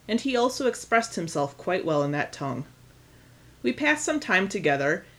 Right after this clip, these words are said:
and had a photo taken with him. He invited us to his home and drove us in his white Cadillac convertible to his house on West Boulevard. While we were there, we had some more food and drink together, and afterwards, when we went to find our friends again,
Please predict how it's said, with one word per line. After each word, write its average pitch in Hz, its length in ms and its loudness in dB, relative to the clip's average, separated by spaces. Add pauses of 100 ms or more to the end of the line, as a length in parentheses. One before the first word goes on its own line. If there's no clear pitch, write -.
(100)
and 220 140 -2
had 247 220 0
a 269 40 -2
photo 190 320 2
taken 139 400 -2
with 131 160 -6
him. 123 240 -6 (320)
He 262 160 -2
invited 277 420 2
us 156 220 0
to 202 120 0
his 190 140 0
home 233 280 2
and 156 140 0
drove 226 360 0 (180)
us 147 300 -2
in 165 100 -2
his 160 140 -2
white 196 300 -2
Cadillac 156 580 0
convertible 170 720 0
to 220 140 0
his 196 140 0
house 196 320 0
on 170 160 -2
West 156 280 -2
Boulevard. 131 560 -2 (680)
While 226 120 10
we 247 120 2
were 254 160 6
there, 214 480 2
we 196 120 0
had 196 260 2
some 190 140 -2
more 190 200 2
food 202 320 -2
and 190 140 0
drink 180 240 -4
together, 170 500 0 (300)
and 202 120 0
afterwards, 175 920 0
when 175 160 -2
we 170 100 -2
went 185 160 0
to 208 100 -8
find 180 300 0
our 180 80 4
friends 170 360 -4
again, 147 360 -2